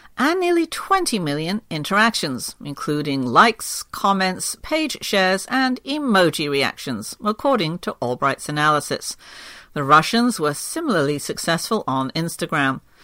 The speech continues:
A single Russia-linked account received nearly ten million interactions from January two thousand sixteen to August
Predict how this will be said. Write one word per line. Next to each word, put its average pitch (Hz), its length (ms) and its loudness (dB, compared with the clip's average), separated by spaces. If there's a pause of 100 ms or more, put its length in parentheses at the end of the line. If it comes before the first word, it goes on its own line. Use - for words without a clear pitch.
(320)
A 202 120 2
single 320 500 0
Russia-linked 196 800 2
account 175 460 -2
received 151 480 -4
nearly 135 280 0
ten 214 520 0
million 233 340 2
interactions 233 720 0
from 170 240 -6
January 196 600 0
two 143 180 -6
thousand 135 400 -2
sixteen 185 720 -4
to - 160 -4
August 277 560 -2